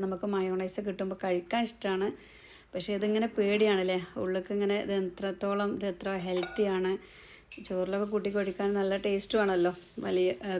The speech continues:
കുട്ടികൾക്കായാലും മുതിർന്നവർക്കായാലും ഒക്കെ അതിൻ്റെ ടേസ്റ്റ് ഒരുപാട് ഇഷ്ടമാണ്. ഞങ്ങൾ ഇതുപോലെ ഉണ്ടാക്കുകയാണ്, യാതൊരു പേടിയും ബേജാറും ഒന്നും വേണ്ട. സിമ്പിളായിട്ട് ഉണ്ടാക്കിയെടുക്കുക, എന്നാൽ നല്ല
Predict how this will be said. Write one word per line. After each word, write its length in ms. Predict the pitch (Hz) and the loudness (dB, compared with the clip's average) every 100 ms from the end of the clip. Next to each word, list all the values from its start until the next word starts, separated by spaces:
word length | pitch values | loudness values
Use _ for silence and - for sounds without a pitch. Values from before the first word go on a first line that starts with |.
| 180 | -4
കുട്ടികൾക്കായാലും 720 | 175 185 185 190 208 196 185 | -2 0 0 0 0 0 -2
മുതിർന്നവർക്കായാലും 760 | 185 185 185 190 190 208 196 185 | -2 -2 -2 -2 -2 -2 -2 -2
ഒക്കെ 120 | 185 185 | -2 -2
അതിൻ്റെ 220 | 185 190 180 | 0 -2 -2
ടേസ്റ്റ് 340 | 180 180 - - | -4 -6 -8 -4
ഒരുപാട് 380 | 208 214 220 208 | 0 2 2 0
ഇഷ്ടമാണ്. 340 | - - - 208 - - - - - - | -4 -10 -10 -12 -16 -20 -20 -20 -12 -2
ഞങ്ങൾ 200 | 226 226 233 | 2 4 4
ഇതുപോലെ 340 | 220 220 233 233 190 | 4 4 6 4 2
ഉണ്ടാക്കുകയാണ്, 540 | 190 190 202 196 190 190 | 0 -2 0 2 2 2
യാതൊരു 520 | 185 202 208 240 240 233 | 0 -2 0 2 2 2
പേടിയും 320 | 190 185 202 185 | -2 0 -2 0
ബേജാറും 460 | 180 185 190 190 180 196 | -2 -2 -2 -4 -6 -6
ഒന്നും 320 | 180 190 247 254 | -4 -2 0 2
വേണ്ട. 220 | 202 190 190 339 - - - - - | 2 2 0 -2 -6 -20 -20 -20 -8
സിമ്പിളായിട്ട് 640 | 190 196 220 262 240 214 214 | -4 0 2 4 2 2 0
ഉണ്ടാക്കിയെടുക്കുക, 600 | 190 190 185 196 185 196 - | 2 0 0 0 0 -2 -4
എന്നാൽ 180 | 202 190 196 | -4 -2 0
നല്ല 220 | 185 196 | 2 0